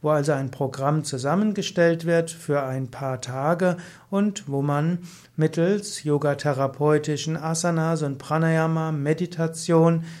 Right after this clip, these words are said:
mit Konsultationen und eventuell zusätzlichen Massagen viel tun kann für seine Gesundheit.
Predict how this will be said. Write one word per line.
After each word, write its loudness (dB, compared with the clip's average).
mit -6
Konsultationen 0
und -2
eventuell 0
zusätzlichen 0
Massagen 0
viel -4
tun -2
kann -2
für 2
seine -2
Gesundheit. -4